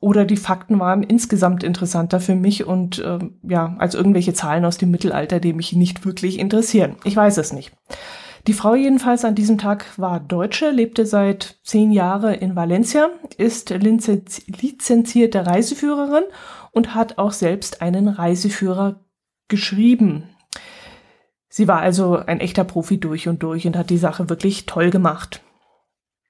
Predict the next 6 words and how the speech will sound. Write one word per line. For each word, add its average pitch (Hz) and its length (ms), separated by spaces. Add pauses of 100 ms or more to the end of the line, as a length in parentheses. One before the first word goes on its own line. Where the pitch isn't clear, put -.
(960)
Nach 233 180
der 247 120
Stadtrundfahrt 226 640
stiegen 240 320
wir 226 80
dann 208 300